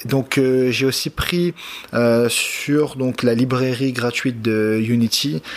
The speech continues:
j'ai pris donc, euh, un modèle trois D de bouteille. Et, euh, donc c'est parti, j'ai, j'ai déjà commencé, euh, à coder, euh, tout ça. Euh, donc qu'est-ce que j'ai fait ?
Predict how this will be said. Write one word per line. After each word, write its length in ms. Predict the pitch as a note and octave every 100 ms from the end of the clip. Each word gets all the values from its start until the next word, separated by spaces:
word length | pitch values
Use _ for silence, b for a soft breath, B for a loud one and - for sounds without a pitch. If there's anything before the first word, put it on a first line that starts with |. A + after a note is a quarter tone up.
| B B
j'ai 200 | A#2 A#2
pris 340 | - C3+ C3
donc, 380 | B2+ B2 A#2+ -
euh, 140 | A#2+ A2+
un 80 | A#2+
modèle 400 | B2 A#2+ C3 B2
trois 240 | - B2+
D 140 | B2
de 80 | A#2
bouteille. 560 | G#2+ G#2+ - C3 G3+ D3+ - - - - B B B B
Et, 220 | C3+ C3
euh, 340 | A2+ G#2+ G#2 G#2
donc 160 | A#2
c'est 80 | -
parti, 300 | B2 A2+ F3+
j'ai, 400 | D#3 B2 A#2+ A#2
j'ai 100 | A2+
déjà 220 | A2+ B2
commencé, 720 | - C#3 B2+ A#2+ - B2+ B2+
euh, 280 | B2 A2 G2+ G2
à 100 | A2
coder, 400 | A#2+ A2 A2 A2
euh, 320 | F#2+ F#2+ F#2+
tout 180 | - -
ça. 280 | - F3+ A#3 B B B B B
Euh, 380 | A2 A2 A2+ A2
donc 140 | A#2
qu'est-ce 180 | - G3
que 100 | -
j'ai 120 | D3
fait ? 180 | C3 A#2